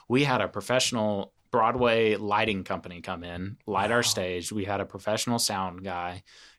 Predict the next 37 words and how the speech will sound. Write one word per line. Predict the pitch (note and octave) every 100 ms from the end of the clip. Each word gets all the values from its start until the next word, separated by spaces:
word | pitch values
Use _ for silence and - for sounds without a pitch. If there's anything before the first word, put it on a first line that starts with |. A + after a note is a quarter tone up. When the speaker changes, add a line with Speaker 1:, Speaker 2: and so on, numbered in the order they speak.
| -
Speaker 1:
come | G2+ F#2
in | F2+ F2+
who | F#2
is | F#2+ F2+
amazing. | F2+ G2+ A2+ G2+ F2 F2+
Like, | G#2 G2 G2+
I |
mean, | G2+ F#2+
he | A2+
mic'd | G2+ G2+ -
everybody | G2 A#2 A2+ A#2 A#2+
up, | G2 G2+ -
which | G#2 -
for | - G2+
a | F2+ - _
high | - B2
school, | A#2+ A2 F#2+
m-, | F#2+ G2
you | A#2+
know, | G#2
Speaker 2:
Yeah. | B2 C#3
Speaker 1:
musical, | D3+ G#2+ G2 F#2
I | F#2
mean, | F#2+
that's | A#2 A#2+
Speaker 2:
Yeah, |
yeah. | C3
Speaker 1:
unheard | C#3+ F3+
of | G#2 G2+
to |
have | G2 G2
literally | G#2+ A#2+ A#2 A2 G#2
even | A2 G#2+ F#2+
just | G2+ -
the |
small | G2 - G2+ A2+ A2
speaking | - F2 - E2+ E2+